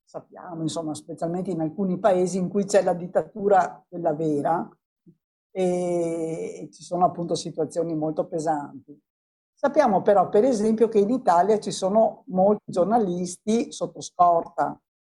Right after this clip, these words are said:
Allora, questi possono essere considerati,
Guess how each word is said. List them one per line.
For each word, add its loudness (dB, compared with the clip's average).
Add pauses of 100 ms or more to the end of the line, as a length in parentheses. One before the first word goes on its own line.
Allora, 4
questi 0
possono 0
essere -2
considerati, -2